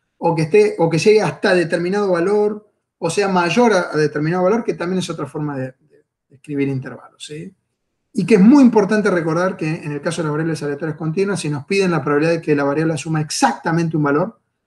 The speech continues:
de que sea igual a un valor puntual, la respuesta no le requiere ningún cálculo, reemplazar en ninguna función, ¿sí? La respuesta es directa y es siempre cero, ¿de acuerdo?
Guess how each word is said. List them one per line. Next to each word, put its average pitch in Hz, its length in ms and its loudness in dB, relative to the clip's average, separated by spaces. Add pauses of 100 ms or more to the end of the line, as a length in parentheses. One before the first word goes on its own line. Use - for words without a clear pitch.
de 151 80 -4
que 151 60 -2
sea 156 100 -2
igual 175 220 4
a - 20 4
un 175 80 2
valor 185 320 4
puntual, 175 600 0 (520)
la 165 120 2
respuesta 220 640 2
no 180 120 2
le 180 100 2
requiere 165 420 0
ningún 190 460 4
cálculo, 170 640 0
reemplazar 147 400 -6
en 170 140 -2
ninguna 185 380 2
función, 165 520 -6 (340)
¿sí? 175 140 -6
La 170 100 0
respuesta 185 380 0
es 156 60 -2
directa 165 420 0
y 147 140 2
es 185 120 -2
siempre 185 540 -4
cero, 123 400 -4
¿de - 80 -20
acuerdo? 151 420 -16